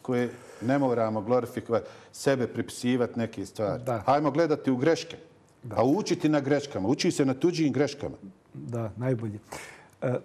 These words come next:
Speaker 2: tako ćemo i završiti ovu, ovu emisiju, e, tim riječima. Acija Nikolića, samo bi ja to preveo opet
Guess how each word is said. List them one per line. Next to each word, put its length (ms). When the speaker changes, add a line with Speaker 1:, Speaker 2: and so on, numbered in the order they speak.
Speaker 2:
tako 240
ćemo 180
i 40
završiti 420
ovu, 260
ovu 280
emisiju, 680
e, 40
tim 280
riječima. 520
Acija 400
Nikolića, 380
samo 260
bi 120
ja 140
to 180
preveo 500
opet 420